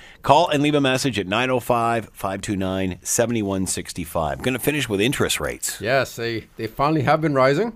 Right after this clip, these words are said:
Speaker 1: Mm-hmm.
Speaker 2: And it's kinda like the, you know, the boy that cried wolf for so long. People actually thought they'd never go up.
Speaker 1: Yeah.
Speaker 2: And they took on more and more debt. And we were talking, you know, Andy was mentioning about decumulation. Well, certainly there was way too much accumulation,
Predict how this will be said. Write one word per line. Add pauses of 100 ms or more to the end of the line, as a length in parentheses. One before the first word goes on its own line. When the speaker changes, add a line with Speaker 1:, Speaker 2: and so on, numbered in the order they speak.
(140)
Speaker 1:
Mm-hmm.
Speaker 2:
And
it's
kinda
like
the,
you
know,
the
boy
that
cried
wolf
for
so
long.
People
actually
thought
they'd
never
go
up. (120)
Speaker 1:
Yeah. (420)
Speaker 2:
And
they
took
on
more
and
more
debt.
And
we
were
talking,
you
know,
Andy
was
mentioning
about (240)
decumulation. (360)
Well,
certainly
there
was (140)
way
too
much
accumulation,